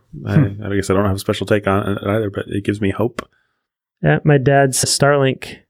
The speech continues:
Speaker 3: order went through. So he's gonna be on Musk's network.
Speaker 2: How much does that cost?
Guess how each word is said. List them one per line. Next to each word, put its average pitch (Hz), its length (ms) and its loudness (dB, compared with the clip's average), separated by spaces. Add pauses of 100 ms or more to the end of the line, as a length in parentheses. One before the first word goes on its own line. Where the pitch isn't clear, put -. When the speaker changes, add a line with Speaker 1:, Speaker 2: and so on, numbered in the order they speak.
(300)
Speaker 3:
order 127 320 4
went 127 180 2
through. 139 280 2 (500)
So 123 360 0 (520)
he's 120 120 0
gonna 123 160 2
be 120 120 6
on 120 200 2
Musk's - 400 0
network. 135 440 0 (420)
Speaker 2:
How 190 120 2
much 202 120 0
does - 80 -8
that 196 140 2
cost? - 480 0